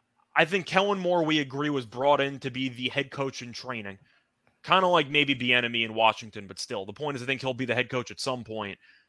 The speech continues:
Herbert, I like a lot, but they've been very, very careful,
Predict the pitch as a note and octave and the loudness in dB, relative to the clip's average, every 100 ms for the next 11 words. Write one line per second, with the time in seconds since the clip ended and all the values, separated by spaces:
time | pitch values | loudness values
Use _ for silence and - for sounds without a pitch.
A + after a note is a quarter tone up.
0 | _ _ _ - G#3 B3 C4 B3 G3 D#3+ | _ _ _ 2 4 6 6 8 8 8
1 | D#3+ D#3+ E3+ B2 A#2 A#2+ - _ - C3+ | 8 6 4 8 8 8 4 _ 2 4
2 | C3 B2+ D3 C#3+ C3 C3+ D#3 F3+ C#3+ D3 | 4 2 0 0 2 2 4 0 0 0
3 | D3 C3+ - D3 D#3+ - B2 A2+ A2 | 0 -4 -4 -4 -4 -4 -6 -6 -8